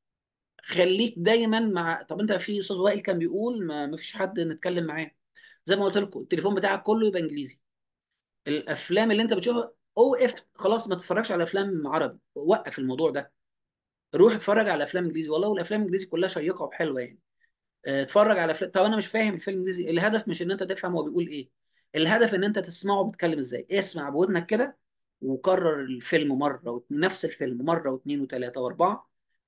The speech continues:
هتلاقي ودنك بقى أخدت. ودنك دي على طول مرتبطة باللسان، هتلاقي لسانك بينطق بنفس الطريقة اللي كان بيسمع بيها. حاجة أوتوماتيكية، زي الطفل ما كان وهو بيبي، قاعد يسمع، يسمع، يسمع بابا وماما وأخته وأخوه في البيت،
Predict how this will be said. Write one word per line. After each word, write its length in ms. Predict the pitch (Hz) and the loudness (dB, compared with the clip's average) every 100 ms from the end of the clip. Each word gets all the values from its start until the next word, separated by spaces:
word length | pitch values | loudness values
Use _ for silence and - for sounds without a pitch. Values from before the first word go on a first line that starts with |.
| _ | _
هتلاقي 300 | 131 143 196 | -10 -2 2
ودنك 300 | 180 202 196 | 4 4 2
بقى 220 | 170 - 180 | -2 -4 -4
أخدت. 320 | 170 - - _ _ _ _ 139 | -4 -8 -14 _ _ _ _ 2
ودنك 400 | 175 240 214 170 | 4 4 2 0
دي 260 | 160 247 | -2 0
على 200 | 214 165 | 2 2
طول 240 | 160 233 202 | 2 -2 -2
مرتبطة 400 | 170 226 208 196 | -2 -4 -4 -4
باللسان، 520 | 170 160 160 123 - - | -2 -4 -4 -6 -10 -14
هتلاقي 280 | 147 202 185 | -6 -4 0
لسانك 280 | 208 185 | 2 2
بينطق 460 | 175 196 196 202 - _ _ - | 4 4 4 -4 -6 _ _ 0
بنفس 300 | 185 220 190 | 2 2 -2
الطريقة 260 | 180 196 | 2 2
اللي 120 | 190 | 2
كان 140 | 170 165 | -2 -4
بيسمع 320 | 170 147 123 | -4 -6 -10
بيها. 180 | 127 127 _ _ _ _ _ _ _ _ _ - | -10 -20 _ _ _ _ _ _ _ _ _ -4
حاجة 220 | 180 190 | 0 2
أوتوماتيكية، 760 | 170 175 170 175 226 240 - _ - | 2 0 -2 -2 -4 -4 -10 _ -6
زي 240 | 135 196 180 | 0 2 0
الطفل 360 | - 208 214 | -2 -4 -2
ما 60 | 156 | -2
كان 320 | 196 202 185 | -4 -4 -4
وهو 360 | 151 180 190 170 | 0 2 4 4
بيبي، 400 | 220 190 151 - _ _ _ 196 | 2 -2 -6 -12 _ _ _ 0
قاعد 280 | 202 175 | 2 2
يسمع، 400 | 165 190 185 160 | 2 0 0 -6
يسمع، 380 | 147 185 190 147 | -2 -2 -2 -4
يسمع 400 | 160 185 196 185 | -2 -2 -2 -2
بابا 300 | 160 170 160 151 | 2 2 2 -4
وماما 340 | 156 175 165 | -2 -2 -2
وأخته 360 | 147 175 - 156 | -4 -8 -6 -4
وأخوه 280 | 139 175 | -4 -4
في 100 | 170 | -6
البيت، 360 | 147 175 240 | -2 -2 -2